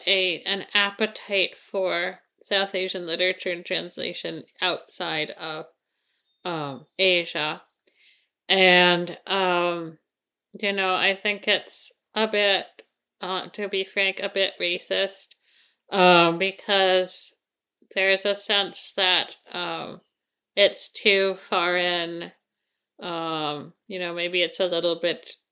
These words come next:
third world or something. Um, you know, people don't realize, I think, that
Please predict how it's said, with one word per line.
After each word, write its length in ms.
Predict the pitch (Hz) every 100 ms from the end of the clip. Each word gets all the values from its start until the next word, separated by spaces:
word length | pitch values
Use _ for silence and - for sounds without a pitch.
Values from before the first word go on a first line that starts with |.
| _ -
third 380 | 202 185 175 175 170
world 520 | 165 160 156 151 160
or 140 | 165
something. 600 | 160 165 160 160 156 - -
Um, 300 | 170 165 - _ _ _ _ _ -
you 120 | 190
know, 140 | 190 185
people 800 | - 208 208 208 202 175 - _ _ _ _ _ _ -
don't 300 | 214 196 -
realize, 720 | 196 190 190 190 185 - - _ _
I 160 | 185 175
think, 420 | 175 180 175 -
that 300 | 170 147 -